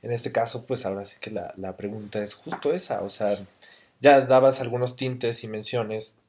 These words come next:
pues, es un panorama complejo, estamos pasando por reformas, reestructuraciones, y además que aplica, pues, para todo el sector,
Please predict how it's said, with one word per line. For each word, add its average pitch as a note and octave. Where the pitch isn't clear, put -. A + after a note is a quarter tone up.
pues, B2
es G#2+
un A2+
panorama G#2+
complejo, B2
estamos G#2+
pasando G#2+
por G2+
reformas, G#2+
reestructuraciones, G#2+
y G#2
además G#2
que -
aplica, C3
pues, G#2+
para -
todo C3
el B2
sector, G#2